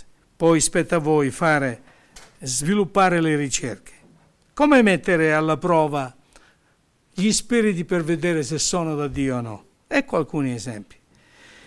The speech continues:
I falsi predicatori dicono che i santi sono in cielo con Dio. La Bibbia invece cosa dice?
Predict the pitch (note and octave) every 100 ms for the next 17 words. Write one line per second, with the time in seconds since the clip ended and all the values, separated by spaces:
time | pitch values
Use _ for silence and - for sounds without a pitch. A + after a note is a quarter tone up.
0 | _ G3 - D4 D#4 - - A3 G3 -
1 | G3+ G3+ G3+ A#3 A3+ D#4 C4+ A3 F#3+ F3
2 | F3 D#3+ D3 - _ _ _ A#3 C4 A#3+
3 | A3+ F#3 F#3 A#3 G3+ G3+ G3+ A#3+ - F3+
4 | E3+ F#3 F#3 - F3 C#3 B2+ A#2+ - _
5 | _ _ _ _ _ _ - _ - -
6 | D3 A3 F#3+ F#3 E3+ F#3 - D3+ D#3 D#3
7 | C#3 C3+ - C3 A#2